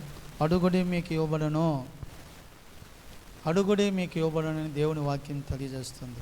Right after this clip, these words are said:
యేసయ్య స్పష్టంగా చెప్తున్నాడు, మీరు ఏదైతే అడుగుతారో అది మీకు అనుగ్రహించబడుతుందని మనము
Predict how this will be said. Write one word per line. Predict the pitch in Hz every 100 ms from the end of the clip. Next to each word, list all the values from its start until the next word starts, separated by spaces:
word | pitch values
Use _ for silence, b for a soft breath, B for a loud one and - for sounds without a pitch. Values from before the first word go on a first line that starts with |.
| 120 - - - - - 165
యేసయ్య | 165 170 156 147 139 139 - - -
స్పష్టంగా | 165 151 160 156 151 -
చెప్తున్నాడు, | 139 - 135 123 123 156
మీరు | 156
ఏదైతే | 165 170 175 170
అడుగుతారో | 156 160 156 156 151 180 214 - - - -
అది | 151 160
మీకు | 156 151 151 147 143 143
అనుగ్రహించబడుతుందని | 147 165 170 170 165 151 143 147 143 143
మనము | 139 135 131